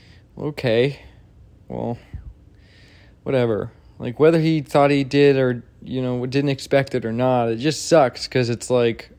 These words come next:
well, you take out Ken Roczen twice, back-to-back weekends. Like, if I was, like, my thing is, if I was Kenny, I'd be pissed. 'Cause it's one thing if it was Eli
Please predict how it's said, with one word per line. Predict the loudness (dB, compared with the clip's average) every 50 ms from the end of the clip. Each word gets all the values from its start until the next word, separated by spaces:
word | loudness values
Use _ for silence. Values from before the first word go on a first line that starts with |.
| -14 -8
well, | -4 -2 0 0 0 -2 -6 -12 -20 -20 -20 -20 -20 -20 -20 _ _ _ -20 -20 -20 -20 -20 -20 -20 -20 _ _ -20 -20 -20 -20 _ -20 -20 -20 -20 -16 _
you | -4 -4 -2
take | 0 4 6 6 6 8 8
out | 6 6 6 4 2 -2 -6
Ken | -4 0 2 2 4 4
Roczen | 4 4 4 4 2 0 -2 -2 -2 -2 -2 -4
twice, | 0 4 6 6 8 8 6 4 2 0 -2 -2 -2 -4 -6 -8 -14 -20 _ _ _ -20 -20 -20 _ _ _ _ _ _ _ -20 -20 -20 -20 -20 -20 -20 -20 -20 -20 -18 -14
back-to-back | -2 2 6 6 6 6 4 2 0 0 4 6 6 8 8 6 6 4 2
weekends. | 0 2 2 2 2 2 2 2 2 0 -4 -10 -10 -6
Like, | -4 -4 -2 -4
if | -2 2
I | 4 4 6
was, | 6 4 4 2 2
like, | 2 0 2 2
my | 2 2 2
thing | 2 2 0 0 -2
is, | -2 -4 -4
if | -2 2
I | 4 6
was | 6 4 2
Kenny, | 2 2 2 2 2 2
I'd | 2
be | 0 -2
pissed. | -4 -2 0 0 0 0 0 -6 -12 -14 -14 -16 -18 -20 -20 _ _ _ -20 _ _ _ _ _ _ _ -20 -20 -20 -20 -20 -20 -20 -20 -20 _ _ -6
'Cause | -4 -4 -4
it's | -2 0
one | 2 2 2 4
thing | 2 0 0
if | 0 0
it | -2
was | -2 -2 -4 -4
Eli | -2 2 4 6 6 6 6 6 4 4 2 0